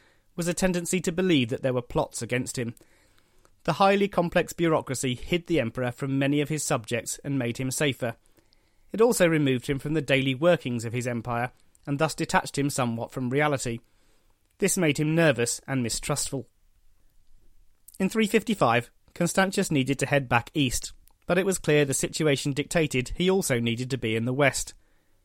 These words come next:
Even Constantius, who was pretty pleased with himself most of the time, realised he couldn't be in two places at once. He needed a new Caesar. Unfortunately, he'd been personally responsible for having most of his extended family executed, so there were very few candidates.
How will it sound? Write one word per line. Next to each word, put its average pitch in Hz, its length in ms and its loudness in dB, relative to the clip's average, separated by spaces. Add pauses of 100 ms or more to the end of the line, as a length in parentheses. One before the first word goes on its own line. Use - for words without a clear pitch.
(260)
Even 190 280 2
Constantius, 147 720 0 (140)
who 160 100 -2
was 160 120 0
pretty 175 240 -2
pleased 160 320 0
with 120 80 -6
himself 120 360 -2
most 147 260 0
of 120 60 -6
the 110 80 -6
time, 117 340 -2 (340)
realised 139 460 2
he 143 60 -4
couldn't 156 280 -4
be 120 140 0
in 123 100 0
two 117 220 -4
places 117 380 -6
at 120 100 -6
once. 131 380 -2 (580)
He 180 180 0
needed 135 300 2
a 139 60 2
new 123 300 2
Caesar. 120 460 0 (960)
Unfortunately, 151 720 2 (200)
he'd 202 180 -2
been 127 140 0
personally 156 420 0
responsible 147 560 0
for 131 80 -4
having 135 260 0
most 160 220 2
of 127 80 -4
his 127 100 -2
extended 131 480 -4
family 123 360 0
executed, 120 640 -6 (260)
so - 160 -4
there 156 100 2
were 165 80 4
very 139 280 2
few 117 200 -4
candidates. 123 640 -2